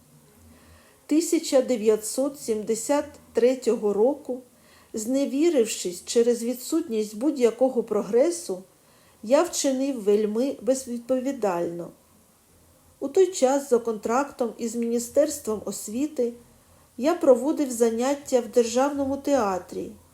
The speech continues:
і вирішив залучити своїх студентів до експериментальних театральних студій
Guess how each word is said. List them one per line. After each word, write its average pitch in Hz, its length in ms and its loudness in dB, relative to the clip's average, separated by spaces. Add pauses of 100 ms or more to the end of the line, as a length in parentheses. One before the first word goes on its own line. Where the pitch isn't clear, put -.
і 240 120 -6
вирішив 247 640 0
залучити 254 560 2
своїх 240 380 -4
студентів 233 720 -2
до 233 140 8
експериментальних 220 1200 -2
театральних 208 760 -2
студій - 540 -6